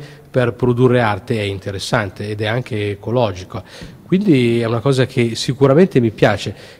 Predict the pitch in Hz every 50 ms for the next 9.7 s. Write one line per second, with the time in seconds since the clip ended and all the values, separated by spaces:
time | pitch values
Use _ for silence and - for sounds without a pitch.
0 | - - 127 127 - 175 175 - 170 - 175 156 - - 190 208 202 156 - -
1 | 135 131 - - 127 - 143 139 143 - 139 - 175 202 226 214 143 - - 151
2 | 170 160 151 160 170 165 160 160 151 - - 151 139 - 151 147 143 147 143 139
3 | 117 107 - - 104 101 107 107 - 151 143 - 151 139 - 147 139 - - 175
4 | 185 175 151 - - 147 139 131 - 147 143 160 196 190 185 - 120 - - 135
5 | 131 131 127 139 123 147 143 127 - - - - - - 123 123 143 143 143 -
6 | 143 143 - 160 160 147 143 135 170 185 143 - 135 123 127 135 131 - 127 123
7 | 107 - - 113 - 143 147 135 113 - - 131 117 - - 123 113 110 113 104
8 | 107 101 - - 131 98 - - - - - - - - - - - _ _ _
9 | _ - 135 98 - - 107 - - 98 92 98 104 101